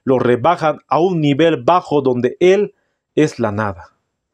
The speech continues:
Los cristianos más espiritualistas están siendo engañados con estas hermosas, seductoras y halagadoras, dice ella. Pero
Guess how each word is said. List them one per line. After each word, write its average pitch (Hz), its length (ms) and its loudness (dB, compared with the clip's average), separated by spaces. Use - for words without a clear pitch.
Los 135 160 -4
cristianos 151 640 -2
más 170 340 -4
espiritualistas 151 1040 0
están 156 320 -2
siendo 165 320 0
engañados 143 680 0
con 131 300 -4
estas - 460 -2
hermosas, 147 880 0
seductoras 175 800 0
y 151 40 2
halagadoras, 135 720 0
dice 120 360 0
ella. 98 300 -4
Pero 139 380 0